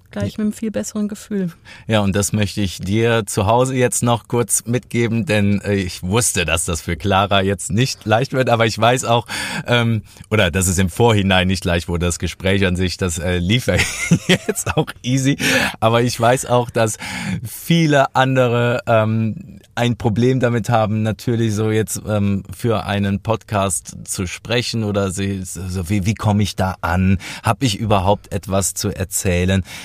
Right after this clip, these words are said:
Speaker 1: Ja.
Speaker 2: A-, aber ich, äh, wusste auch, dass du danach mit guter Laune <laughs> rausgehen wirst und
Speaker 1: Absolut.
Speaker 2: Spaß, und Spaß daran hast. Und, äh, ja, ich lade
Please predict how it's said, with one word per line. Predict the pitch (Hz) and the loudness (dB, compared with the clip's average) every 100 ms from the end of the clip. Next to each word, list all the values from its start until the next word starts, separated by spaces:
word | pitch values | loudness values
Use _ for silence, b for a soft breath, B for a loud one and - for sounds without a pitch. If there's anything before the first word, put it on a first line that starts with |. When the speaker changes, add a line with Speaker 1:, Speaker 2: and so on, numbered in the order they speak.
| 233 | 0
Speaker 1:
Ja. | 208 120 - | 0 0 -6
Speaker 2:
A-, | - - - | -12 -10 2
aber | 113 117 139 190 - - - | 2 4 2 0 -6 -20 -4
ich, | 101 - - | -4 -4 -2
äh, | 101 98 87 | 0 0 0
wusste | 117 - - 95 | 0 0 -2 2
auch, | 107 113 | 2 2
dass | 104 - | -4 -4
du | 95 | -2
danach | 95 98 110 139 131 | 2 4 4 2 -2
mit | 110 | -2
guter | 147 160 131 | 0 2 4
Laune | 139 165 170 95 123 | 4 4 4 4 2
<laughs> | 143 - | 4 4
rausgehen | 214 - - 185 190 - | 0 0 2 2 2 2
wirst | 127 170 - 220 - - 175 208 - 240 240 208 160 | 4 2 2 -4 -6 -4 -2 -2 -2 -2 0 0 2
und | 143 | 2
Speaker 1:
Absolut. | 139 - 135 302 294 240 | 0 2 4 6 4 2
Speaker 2:
Spaß, | - 233 151 | 0 -2 0
und | 135 127 | 0 0
Spaß | - 131 165 - | 2 4 4 2
daran | 160 156 156 156 | 0 2 2 4
hast. | 160 - - | 2 0 -4
Und, | 139 131 131 - - | 0 0 0 -4 -8
äh, | 131 | -2
ja, | 131 180 110 | 2 2 2
ich | 104 - 113 113 | -2 -6 -10 -4
lade | 101 101 123 | 2 2 2